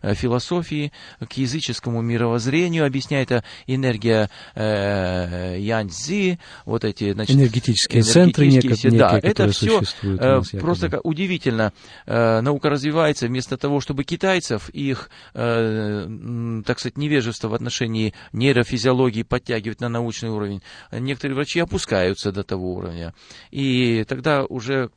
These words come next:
Speaker 1: м, к, к таким врачам оно, конечно, э, тут надо ос-, осторожно относиться, потому что, может, этот врач попал уже под влияние, так сказать, этой,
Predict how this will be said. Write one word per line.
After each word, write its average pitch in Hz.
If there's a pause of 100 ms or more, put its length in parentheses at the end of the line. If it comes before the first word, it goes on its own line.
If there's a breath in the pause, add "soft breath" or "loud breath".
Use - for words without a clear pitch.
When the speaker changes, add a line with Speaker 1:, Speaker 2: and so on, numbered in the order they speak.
Speaker 1:
м, 123 (240)
к, 170
к 135
таким 147
врачам 131
оно, 123
конечно, 117 (300 loud breath)
э, 104 (100)
тут 123
надо 110
ос-, - (280)
осторожно 101
относиться, 113 (220 loud breath)
потому 127
что, 127
может, 123
этот 117
врач 123
попал 107
уже 98 (260 soft breath)
под 113
влияние, 104
так 92
сказать, 98
этой, 101